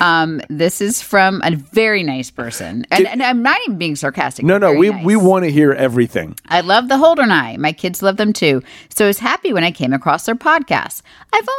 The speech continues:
Speaker 1: only listened to two, and I really enjoyed the sleeping in separate beds topic, but whatever with that!" Exclamation point. "I'd like to hear more of the day in, day out crazy, wacky Holderness, uh, crew.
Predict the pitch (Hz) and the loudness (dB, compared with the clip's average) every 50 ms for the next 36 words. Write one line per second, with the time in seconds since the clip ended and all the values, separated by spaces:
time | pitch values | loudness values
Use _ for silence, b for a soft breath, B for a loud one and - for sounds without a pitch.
0 | 508 392 277 214 214 233 - - 190 185 160 151 - - - 196 165 143 - - | -4 -6 -2 0 0 0 0 -2 -4 -4 -4 -6 -4 0 2 2 2 2 0 0
1 | 214 233 233 240 285 302 285 254 196 190 202 190 180 175 160 165 - - - 156 | 0 0 0 0 0 2 4 4 4 4 4 2 2 2 0 -4 -6 -4 -2 -4
2 | 147 - 160 156 151 143 - - - 127 165 170 185 - 262 269 254 254 - - | -2 -2 0 -2 -2 -2 -2 -2 -2 0 0 -2 0 2 0 0 0 0 -4 -2
3 | - 147 139 - - 143 143 - - _ - 139 165 - 160 170 202 220 214 214 | 0 0 0 0 -2 -4 -4 -4 -8 _ -2 -2 0 0 0 0 2 2 4 2
4 | 214 190 143 131 135 131 - - - 95 76 - - - - - B B B B | 2 0 -2 -2 -2 -4 -4 -4 -4 -4 -4 -8 -12 -16 -20 -20 B B B B
5 | B B B - - 135 - - - - 143 - - 92 - - - - - - | B B B -4 -4 -4 -4 -6 -8 -8 -8 -8 -8 -10 -10 -12 -12 -12 -10 -10
6 | - - - - B B B B B _ 196 214 202 233 262 349 294 302 294 269 | -10 -10 -12 -14 B B B B B _ -6 -4 -2 -2 -2 -2 -4 -6 -6 -2
7 | 247 226 233 196 170 156 160 170 170 165 156 - 185 196 247 285 269 233 226 220 | -2 0 0 2 2 2 0 0 -2 -4 -2 0 0 2 4 4 4 4 2 2
8 | 180 156 147 147 151 - - - - 151 156 165 175 226 220 185 - 131 139 143 | 2 2 4 4 2 0 -4 -4 -2 -2 -2 0 -2 -4 -4 0 0 0 0 -2
9 | - 160 151 143 131 135 131 127 147 151 151 - - - _ - 139 135 135 131 | -4 -8 -4 -2 -2 -2 0 0 0 0 -2 -4 -10 -10 _ 0 2 4 4 4
10 | 127 127 131 131 - - - 240 240 208 151 127 - | 2 2 0 -2 -6 -6 -2 0 2 2 2 0 -2